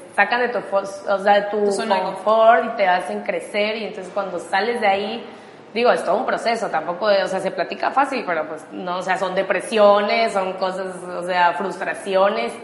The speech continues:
Speaker 1: y es una lucha contigo mismo que, pues, a veces no todos pueden, pues, porque una lucha contigo mismo es una batalla que toda la vida la vas a tener.
Speaker 2: Pero tú sí pudiste.
Speaker 1: No.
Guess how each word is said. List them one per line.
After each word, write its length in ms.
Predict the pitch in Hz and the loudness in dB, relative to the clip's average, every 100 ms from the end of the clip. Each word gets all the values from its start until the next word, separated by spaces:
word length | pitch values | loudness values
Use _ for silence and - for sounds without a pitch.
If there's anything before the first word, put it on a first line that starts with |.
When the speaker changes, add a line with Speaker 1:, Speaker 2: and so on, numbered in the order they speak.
| - - - - | -18 -20 -20 -2
Speaker 1:
y 100 | 196 | -2
es 100 | 196 | 0
una 200 | 220 233 | 2 2
lucha 340 | 240 240 262 | 2 0 0
contigo 380 | 240 202 208 220 | -2 -2 -2 -2
mismo 440 | 214 220 214 254 | -4 -6 -6 -8
que, 120 | - 185 | -6 -8
pues, 220 | 170 156 | -8 -10
a 60 | 151 | -8
veces 320 | 165 202 208 | -6 -8 -6
no 200 | 208 202 | -4 -4
todos 480 | 214 202 214 202 - - | -4 -4 0 -2 -2 -6
pueden, 420 | 208 - - - - - - | -4 -4 -6 -10 -16 -20 -18
pues, 240 | 175 160 185 | -16 -14 -8
porque 260 | 185 185 190 | -6 -4 -2
una 180 | 220 | -2
lucha 280 | 240 247 247 | -2 -2 -4
contigo 240 | 233 202 214 | -4 -6 -8
mismo 220 | 214 226 | -8 -8
es 60 | 214 | -4
una 180 | 226 220 | 2 2
batalla 640 | 185 - 196 214 220 214 | 2 2 2 6 4 4
que 80 | 190 | 0
toda 160 | - 214 | 4 6
la 140 | 202 | 6
vida 180 | 196 208 | 4 2
la 100 | 196 | 2
vas 120 | 185 | 0
a 60 | 196 | -2
tener. 260 | 185 196 202 - - - - - | -4 -6 -6 -14 -18 -20 -20 -10
Speaker 2:
Pero 160 | 196 | -10
tú 160 | 196 220 | -6 -6
sí 100 | 220 | -6
pudiste. 320 | - 240 240 | -10 -10 -6
Speaker 1:
No. 360 | 208 226 226 | -6 -6 -8